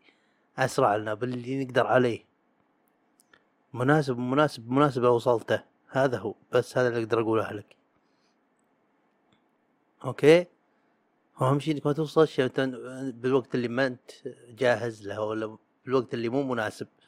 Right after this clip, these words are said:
كعكس للسؤال. يعني تستعجل بالشيء.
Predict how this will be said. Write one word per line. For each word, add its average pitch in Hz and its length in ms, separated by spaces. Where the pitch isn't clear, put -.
كعكس 110 480
للسؤال. 110 580
يعني 120 160
تستعجل 110 680
بالشيء. 113 440